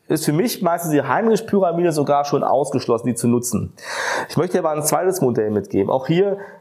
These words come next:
geht's darum, nicht alles auf die Goldmünze zu legen, also die Zahlen ist nicht wirklich als Stand, der so auch richtig ist, anzunehmen, sondern nur als Orientierung zu nehmen. Und zwar ist diese Grafik von dem Unternehmen DuPont.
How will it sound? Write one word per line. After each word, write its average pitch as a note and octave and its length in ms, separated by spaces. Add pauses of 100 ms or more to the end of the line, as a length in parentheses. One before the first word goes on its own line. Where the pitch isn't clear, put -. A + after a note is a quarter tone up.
geht's D3+ 240
darum, D3 480
nicht F3+ 300
alles D#3+ 440
auf C#3+ 260
die B2+ 140
Goldmünze E3+ 600
zu E3 160
legen, D#3 360
also D3+ 120
die A#2+ 140
Zahlen D3 300
ist D3 160
nicht D3 220
wirklich C#3+ 440
als B2 400 (340)
Stand, F#3+ 720
der B2 280
so B2+ 440
auch - 200
richtig F3 280
ist, D3+ 260
anzunehmen, F#3+ 800
sondern D3 240
nur E3 180
als D3 180
Orientierung D#3 880
zu A#2 160
nehmen. A#2+ 320
Und E3 120
zwar D3+ 280
ist D3 180
diese E3 420 (320)
Grafik C#3+ 600
von C#3 380
dem C3 160
Unternehmen B2+ 560 (280)
DuPont. B2+ 640